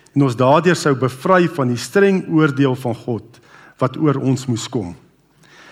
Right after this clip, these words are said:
En dan sit daar iets meer in dat Christus gekruisig is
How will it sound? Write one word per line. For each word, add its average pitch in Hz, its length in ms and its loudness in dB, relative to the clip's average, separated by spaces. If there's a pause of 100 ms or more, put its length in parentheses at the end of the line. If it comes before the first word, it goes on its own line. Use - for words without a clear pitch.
(400)
En 123 240 0
dan 131 280 2 (300)
sit 240 280 2
daar 175 340 2
iets - 220 -4
meer 160 400 2 (100)
in 123 320 2
dat 123 180 -4
Christus 170 460 -2
gekruisig 185 720 -2
is 101 260 -8